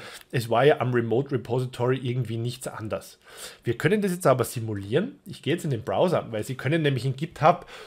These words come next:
durchaus auch Files direkt in dem Webinterface editieren. Ja, also wir könnten jetzt zum Beispiel die Index H T M L öffnen, kann ich hier anklicken, kann hier dieses Edit-Symbol, äh, machen und schreib Hello World,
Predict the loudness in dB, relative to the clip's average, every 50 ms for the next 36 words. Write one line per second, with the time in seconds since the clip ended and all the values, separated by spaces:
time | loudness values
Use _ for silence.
0 | -10 _ 6 6 6 8 8 8 8 10 8 6 4 2 0 0 2 2 2 2
1 | -2 -2 -2 -2 0 0 0 -2 -4 -8 -6 -4 -4 -2 -4 -2 -2 -4 -4 -2
2 | -6 -6 -4 -4 -4 -4 -4 -6 -6 -6 -8 -10 -10 -10 -10 -10 -6 -2 -2 -2
3 | -2 -2 -8 -12 -12 -8 -2 0 0 0 0 -2 -14 -20 -16 -8 -8 -8 -2 0
4 | -2 0 2 2 0 0 0 -2 -4 -4 -4 -6 -6 -2 0 0 0 0 -4 -8
5 | -6 -6 -8 -6 -4 0 0 0 0 -2 -2 0 0 0 2 0 0 0 2 0
6 | -2 0 -2 -4 -4 -2 -4 -4 -4 -4 -4 -12 _ _ _ _ _ _ _ _
7 | _ _ _ _ _ _ _ -20 _ -20 -14 -14 -14 -10 -10 -12 -12 -12 -12 -10
8 | -10 -10 -4 -2 -2 -2 -2 -6 -16 -20 -20 -20 -20 -20 _ -4 -2 -2 -2 0
9 | 0 0 0 0 0 -2 -2 -6 -6 -4 -4 -4 -4 -4 -6 -6 -8 -8 -6 -4
10 | -2 0 0 0 0 -2 -6 -14 _ _ _ _ -8 -6 -6 -6 -6 -6 -4 -4
11 | -4 -2 -2 -2 -4 -4 -6 -12 _ -20 -20 -20 -20 -20 -20 _ _ 0 0 0
12 | 0 -4 -4 -2 2 2 2 2 0 -2 -2 0 2 2 2 4 6 8 8 8
13 | 8 6 2 -6 -10